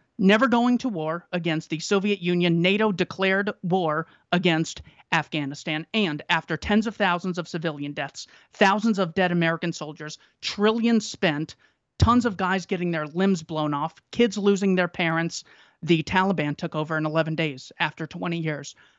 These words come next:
So he thinks that that is the organization that should go fix things up in Iran. And it's the same organization that says, Look, we might have to go to war with the nuclear power Russia if they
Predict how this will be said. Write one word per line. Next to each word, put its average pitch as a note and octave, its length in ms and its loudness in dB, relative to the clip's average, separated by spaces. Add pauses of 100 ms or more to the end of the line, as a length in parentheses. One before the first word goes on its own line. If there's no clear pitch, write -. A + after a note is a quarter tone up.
So E3+ 440 2 (200)
he B3 340 4
thinks D#3 600 -2 (100)
that E3+ 440 0
that F3+ 240 2
is F#3+ 140 -4
the F3+ 180 0
organization E3 800 0 (320)
that F3 160 2
should E3+ 160 -6
go E3+ 160 2
fix - 320 -8
things F3+ 240 0
up E3 260 -2
in D#3+ 320 -2 (320)
Iran. D#3+ 500 0 (400)
And A#3+ 440 4
it's G#3+ 180 0
the A3+ 80 -6
same B3+ 260 0
organization D#3+ 720 -4
that E3 180 -2
says, E3 260 -4
Look, C4 320 -2 (360)
we G#3 100 6
might A#3+ 220 4
have A#3+ 200 0
to G3+ 80 -8
go G3+ 140 -2
to G#3 80 -2
war F#3+ 480 -2
with F3+ 240 0
the E3+ 80 -4
nuclear F3+ 400 -2
power F#3 320 0
Russia F3 540 -2
if E3 180 -6
they F3 300 -2